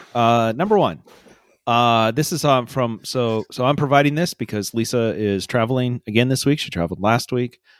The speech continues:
uh, for work. Uh, as we talked about, work travel is not a perk. Um, however, she is getting a perk,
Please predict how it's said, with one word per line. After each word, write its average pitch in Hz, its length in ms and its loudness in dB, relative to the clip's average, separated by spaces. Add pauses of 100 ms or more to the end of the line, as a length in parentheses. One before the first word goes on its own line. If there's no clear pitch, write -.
(360)
uh, 87 280 -4
for - 180 -8
work. 156 400 2 (360)
Uh, 73 180 -10
as 80 120 -10
we 87 60 -6
talked 98 180 -4
about, 95 380 -2
work 78 140 -10
travel 85 420 -10
is 69 120 -14
not 98 120 -6
a 110 40 -6
perk. 151 360 -2 (480)
Um, 101 160 -6
however, 160 480 0
she - 160 -4
is 165 180 2
getting 175 240 0
a 147 60 -4
perk, - 420 -6